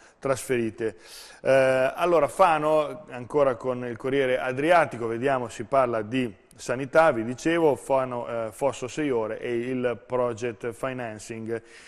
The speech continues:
Il, eh, centrosinistra è con Seri,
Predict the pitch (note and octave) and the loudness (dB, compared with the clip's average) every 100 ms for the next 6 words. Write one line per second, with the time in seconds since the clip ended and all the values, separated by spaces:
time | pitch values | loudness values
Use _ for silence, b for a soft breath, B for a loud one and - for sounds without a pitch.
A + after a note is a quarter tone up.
0 | B - A#2+ A#2+ A#2 A2+ G#2+ - C#3+ B2+ | B -8 -4 0 2 0 -2 -4 -6 -4
1 | B2+ - C#3+ C#3 - B2 B2 C3+ A#2 C#3+ | -6 -6 -4 -6 -4 -4 -2 -4 -6 -6
2 | D3 C3+ E3 F3+ F3 B2+ | -8 -4 -2 2 2 0